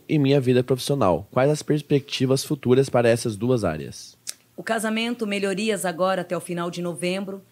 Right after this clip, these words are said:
Speaker 2: pois nesses últimos três anos o casamento ele oscilou, causando energias tensas e bem cansativas. A vida profissional, a partir de dezembro agora, traz rótulos de muita prosperidade,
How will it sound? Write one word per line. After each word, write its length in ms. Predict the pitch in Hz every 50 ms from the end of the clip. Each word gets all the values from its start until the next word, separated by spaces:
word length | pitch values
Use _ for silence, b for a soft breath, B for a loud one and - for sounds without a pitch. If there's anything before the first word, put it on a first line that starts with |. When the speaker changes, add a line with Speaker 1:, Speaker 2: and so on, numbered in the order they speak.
| b b b
Speaker 2:
pois 200 | b 180 180 175
nesses 340 | 208 208 208 220 208 175 190
últimos 400 | 226 233 226 - 208 196 180 -
três 340 | - 190 190 180 165 143 180
anos 300 | 196 202 202 190 170 165
o 60 | 175
casamento 560 | - 185 175 170 180 175 180 180 190 190 -
ele 120 | 180 170
oscilou, 680 | 180 180 180 - - 190 170 180 190 196 190 180 180 b b b b b b b
causando 460 | - 185 190 180 156 208 214 202 202
energias 460 | 185 185 185 175 180 185 185 185 185
tensas 540 | - - 202 202 208 214 208 - 180 165 180
e 40 | 175
bem 180 | - 180 180
cansativas. 1000 | 175 - 180 175 - 185 175 180 - - 175 170 165 156 160 165 165 165 - - b b b b b b b
A 80 | b -
vida 280 | 170 202 277 277 269 262
profissional, 840 | - 247 254 269 262 - 226 - - 226 196 196 196 196 208 208
a 60 | 196 185
partir 300 | - 175 175 - 180 165
de 80 | 170
dezembro 520 | 165 180 180 170 143 190 196 196 196 175 170
agora, 480 | 165 139 170 185 190 190 180 170 165 b b b b b b
traz 240 | 190 190 190 180 -
rótulos 500 | - 190 202 214 214 214 202 185 180 175
de 140 | - 202
muita 360 | 202 202 214 226 233 220 202 190
prosperidade, 1000 | - 180 185 180 - - 185 185 180 185 160 175 165 160 160 160 - - - b